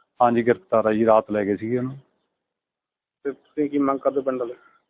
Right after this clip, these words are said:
Speaker 1: ਅਸੀਂ ਤਾਂ ਇਹੀ ਮੰਗ ਕਰਦੇ ਹਾਂ ਜੀ, ਕੱਲ੍ਹ ਨੂੰ ਸਾਡੇ ਜਵਾਕਾਂ ਨੂੰ ਵੀ ਗਾਲ ਸਕਦਾ ਇਹ। ਮੰਨ ਲਓ ਵੀ ਬੀਹੀ ਦੇ ਵਿੱਚ ਕੋਈ ਜਵਾਕ ਖੇਡਦਾ ਸਾਡਾ, ਉਹਨੂੰ ਵੀ ਮਾਰ ਸਕਦਾ।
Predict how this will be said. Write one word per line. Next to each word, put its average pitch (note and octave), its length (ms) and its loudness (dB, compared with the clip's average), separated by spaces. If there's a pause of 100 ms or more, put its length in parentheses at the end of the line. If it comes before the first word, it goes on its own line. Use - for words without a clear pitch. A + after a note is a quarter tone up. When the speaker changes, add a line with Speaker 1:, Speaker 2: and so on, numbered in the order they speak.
(120)
Speaker 1:
ਅਸੀਂ D3 160 -4
ਤਾਂ F#3 100 4
ਇਹੀ E3 180 4
ਮੰਗ F3 220 2
ਕਰਦੇ D#3 240 4
ਹਾਂ E3+ 80 4
ਜੀ, F3 60 2
ਕੱਲ੍ਹ E3 160 4
ਨੂੰ E3+ 200 2
ਸਾਡੇ D3+ 220 4
ਜਵਾਕਾਂ C3+ 400 4
ਨੂੰ D#3 80 4
ਵੀ D#3 120 2
ਗਾਲ D3+ 200 6
ਸਕਦਾ C#3+ 340 0
ਇਹ। C#3 100 -8 (540)
ਮੰਨ B2 180 -2
ਲਓ C3 100 2
ਵੀ C#3+ 140 4
ਬੀਹੀ B2+ 280 2
ਦੇ C#3+ 100 6
ਵਿੱਚ C3+ 220 2
ਕੋਈ C#3+ 220 0
ਜਵਾਕ C3 300 4
ਖੇਡਦਾ C#3+ 360 2
ਸਾਡਾ, B2+ 260 4
ਉਹਨੂੰ D3 320 0
ਵੀ F3 100 0
ਮਾਰ D3+ 220 4
ਸਕਦਾ। B2 320 -6